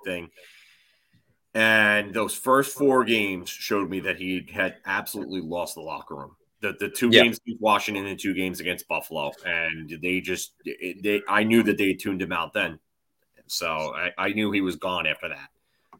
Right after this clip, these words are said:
Speaker 1: But,
Speaker 2: Which, by
Speaker 1: um,
Speaker 2: the way, the, the trivia question last night was, I was able to see this. I never saw the answer, but what two active players have two six-point games? And obviously,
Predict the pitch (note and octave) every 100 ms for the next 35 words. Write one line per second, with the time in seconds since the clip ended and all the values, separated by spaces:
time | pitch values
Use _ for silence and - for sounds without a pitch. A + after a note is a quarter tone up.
0 | _ - G#2 C3 - E3 D#3 C#3+ B2+ A2+
1 | B2 A2+ C#3+ - F#3+ F3+ - F3+ E3+ D#3
2 | D#3 D#3 D#3+ C3+ A2+ F2 - _ _ A2
3 | A2 A2 G#2+ G#2 G2+ - _ _ G#2+ A2
4 | A#2+ C3 A#2+ G#2 B2+ A2 F2+ D2+ - _
5 | - A#2+ D3 A#2+ C3+ A2 A2 G#2+ E2+ D#2+
6 | _ - _ B2 B2 A2+ C3+ - D#3 C3+
7 | C3 C3 A2+ B2+ A#2 G#2+ G2 A2 G#2 F2+
8 | A#2+ A2+ - A2 - A2+ G#2 F#2+ G#2 F2+
9 | C#2+ - _ _ _ _ _ - A2+ A#2
10 | A#2 A2 A2+ G#2 F#2+